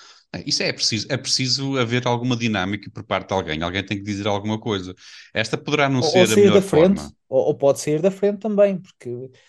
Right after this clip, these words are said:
Speaker 2: como o Diogo estava a dizer, eu, eu adoro o Porto agora, mas eu lembro de ir ao Porto há quinze anos atrás e era outra cidade, não é? E o, e o que é que o governo fez lá? Praticamente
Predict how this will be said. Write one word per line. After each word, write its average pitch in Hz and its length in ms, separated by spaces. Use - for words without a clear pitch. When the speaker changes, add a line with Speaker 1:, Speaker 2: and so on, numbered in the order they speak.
Speaker 2:
como 156 200
o 143 40
Diogo 156 160
estava 143 220
a 139 40
dizer, 135 400
eu, 131 480
eu 139 160
adoro 147 240
o - 20
Porto 156 300
agora, 156 320
mas 196 140
eu 135 80
lembro 131 180
de 139 80
ir 147 60
ao 190 80
Porto 156 300
há 151 80
quinze 151 300
anos 156 160
atrás 160 440
e 160 60
era 165 100
outra 170 200
cidade, 190 440
não 117 140
é? 120 80
E 143 200
o, 135 140
e 190 40
o 185 40
que 185 80
é 175 40
que 185 100
o 175 40
governo 147 300
fez 156 220
lá? 123 260
Praticamente 143 680